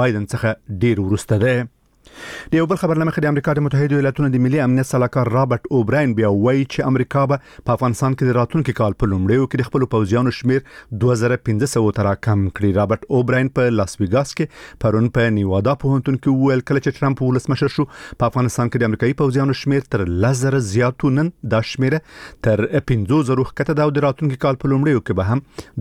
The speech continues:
دوه نیم زرو ته ورسیږي. د افغانستان د سولې لپاره د امریکا ځانګړی استازی زلمی خلیلزاد وایي، اکثریت افغانان غواړي چې په هیواد کې روانه جګړه پای ته ورسیږي. هغه دا خبره پرون له دوحې د یو ویډیويي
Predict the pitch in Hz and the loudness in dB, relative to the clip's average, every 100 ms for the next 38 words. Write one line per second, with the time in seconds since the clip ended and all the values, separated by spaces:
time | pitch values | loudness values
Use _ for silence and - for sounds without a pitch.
0 | 104 110 120 98 98 113 107 - 113 98 | 2 2 2 0 0 0 -2 0 0 2
1 | 101 95 90 120 113 123 139 117 - _ | 2 0 0 0 2 2 2 -2 -6 _
2 | _ _ _ _ _ _ _ - - - | _ _ _ _ _ _ _ -20 -20 -16
3 | - - - - 143 160 139 151 190 175 | -14 -14 -4 0 2 2 0 -2 0 0
4 | 180 165 156 156 147 139 139 135 143 135 | 2 2 2 0 -2 0 -2 0 0 0
5 | 127 135 135 127 139 131 123 131 131 131 | 0 2 0 0 0 0 0 0 0 0
6 | 127 117 120 131 120 127 123 - 127 151 | 0 2 2 2 2 2 0 0 0 0
7 | - 131 117 131 139 120 92 127 143 139 | -2 -2 0 2 2 0 2 2 2 -2
8 | 135 123 123 120 - 113 107 113 104 107 | 0 2 2 0 0 0 2 2 2 2
9 | 107 113 104 101 98 98 120 101 120 113 | 2 0 0 0 0 0 0 0 0 -2
10 | - - - - - 113 95 110 113 117 | -6 -20 -20 -20 -4 0 2 0 0 0
11 | 117 113 113 123 120 120 104 104 95 135 | 0 0 0 2 2 2 2 0 0 0
12 | 135 131 123 123 110 107 104 156 | 2 2 2 2 2 2 2 0